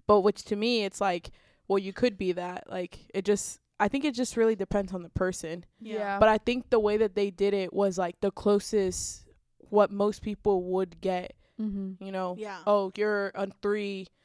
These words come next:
Speaker 1: but you're a two, stuff like that, that, like, some people could be that.
Speaker 3: Yeah.
Speaker 2: Yeah. So I think the other thing, too, is there was instinctual variance. So there's, like, you know, I guess it's also subtypes. Like,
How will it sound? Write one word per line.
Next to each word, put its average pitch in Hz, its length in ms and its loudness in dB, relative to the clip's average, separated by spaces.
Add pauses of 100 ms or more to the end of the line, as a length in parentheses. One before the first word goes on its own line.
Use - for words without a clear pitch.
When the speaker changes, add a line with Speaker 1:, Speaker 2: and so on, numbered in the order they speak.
(260)
Speaker 1:
but 196 220 0
you're 190 200 -2
a 185 40 -8
two, 180 380 -4
stuff 196 220 -6
like 185 180 -2
that, 190 260 -2
that, 180 240 -6
like, 175 420 -10
some 190 280 -6
people 196 260 -6
could 185 320 -2
be 175 440 -12 (100)
that. 180 280 -6 (560)
Speaker 3:
Yeah. 190 200 -4
Speaker 2:
Yeah. 185 60 -8 (500)
So 247 140 -4
I 233 140 -2
think 311 260 -8
the 247 100 -4
other 277 140 -2
thing, 254 220 -4
too, 254 360 -4
is 214 180 -6 (200)
there 220 140 -6
was 220 280 -8
instinctual 240 1000 -8
variance. 214 800 -10 (580)
So 240 240 -4
there's, 240 280 -2
like, 214 500 -4 (1120)
you 226 160 -6
know, 185 300 -6 (140)
I 226 120 2
guess 269 200 -4
it's 240 100 -6
also 254 260 2
subtypes. 320 760 -4
Like, 214 220 -4